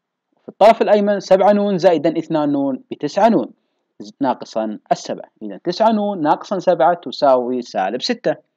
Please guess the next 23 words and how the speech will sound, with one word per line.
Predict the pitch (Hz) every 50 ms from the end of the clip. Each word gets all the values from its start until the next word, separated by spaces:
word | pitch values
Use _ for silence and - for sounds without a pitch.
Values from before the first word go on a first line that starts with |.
| _ _ _ _ _ _ _ _ _ _ _ _ _ _ _ _ _ _ _ _ _ _ _ _ -
الآن | 139 139 156 208 247 302 302
نلاحظ | 311 294 285 254 208 233 196
أن | 202 190 175
المتغير | 160 147 131 - 143 139 190 226 214 170
نون | 147 127 120 113 110 107 104
مطروحا | 104 98 - - 190 214 - 262
منها | 254 269 254 247
سبعة، | 247 - 233 156 123 117 135 139 - _ _ _ _ _ _ _ -
عكس | 208 220 - - -
الطرح | 214 _ - 190 226 - - -
والإضافة، | 262 269 277 285 240 226 139 - - - - _ _ _ _ _ _ -
بإضافة | 113 113 107 147 180 180 - 160 -
سبعة | - - 151 127 107 104 107 110 104 - - -
للطرفين. | 170 - - 233 254 240 - - 117 - _ _ _ _ _ _ _ _ _ _ _ _ _ _ _ _ _ _ _
في | -
الطرف | 127 _ - 202 233 226 233
الأيمن | 254 - 190 185 156 156 156 156 156 - _ _ _
تسعة | - 226 214 - 233 240
نون | 240 233 226 208 160 135
ناقصا | 143 175 208 - - - - 185 165
سبعة | - - 170 147 123 110 117 113
زائدا | 110 143 196 202 214 196 233 220
سبعة، | - - 240 233 240 233 247 269 -